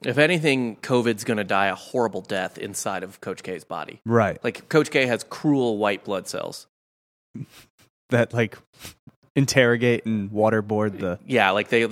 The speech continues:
Speaker 2: the
Speaker 1: gonna,
Speaker 2: virus.
Speaker 1: they're gonna flay the covid virus alive. You
Speaker 2: Yeah.
Speaker 1: know what I mean?
Speaker 2: Yeah.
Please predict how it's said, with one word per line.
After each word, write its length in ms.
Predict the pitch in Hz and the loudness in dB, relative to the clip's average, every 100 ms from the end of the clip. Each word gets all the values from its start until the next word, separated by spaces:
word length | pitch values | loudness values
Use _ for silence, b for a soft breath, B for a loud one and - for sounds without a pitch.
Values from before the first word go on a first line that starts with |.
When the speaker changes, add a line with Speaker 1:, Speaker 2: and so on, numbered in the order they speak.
| 120 | 4
Speaker 2:
the 40 | |
Speaker 1:
gonna, 140 | 120 107 | 6 6
Speaker 2:
virus. 180 | 117 | 6
Speaker 1:
they're 80 | 127 131 | 4 2
gonna 80 | 117 | 0
flay 420 | - - 120 107 | -4 -2 0 0
the 100 | 98 | -2
covid 320 | 92 107 101 95 | -4 -4 -4 -6
virus 400 | 95 92 92 - | -4 -4 -4 -8
alive. 500 | 92 - 87 82 - _ - | -8 -6 -6 -10 -16 _ -8
You 80 | - | -6
Speaker 2:
Yeah. 40 | |
Speaker 1:
know 40 | 110 | -4
what 60 | 104 | -4
I 20 | |
mean? 280 | 101 98 104 | -4 -6 -10
Speaker 2:
Yeah. 140 | - | -14